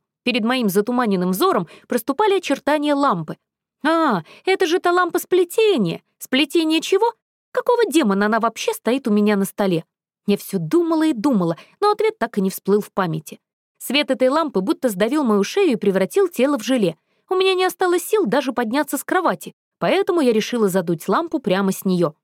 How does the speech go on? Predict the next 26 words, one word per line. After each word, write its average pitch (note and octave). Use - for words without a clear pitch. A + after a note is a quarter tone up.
Однако, G#3
как C#4
я F#3+
ни F3+
старалась, E3+
проклятое F#4
пламя C4+
не B3
гасло. G#3+
Я G#4+
попыталась F#4+
вспомнить D#4+
заклинание, D#4+
но G#3
нужные D#4
слова D4+
ускользали. A#3
Я G#4
со G3+
вздохом F#3
сдалась, F#3
сетуя E4+
на B3
свою G#3
злосчастную G3
судьбу. D#3+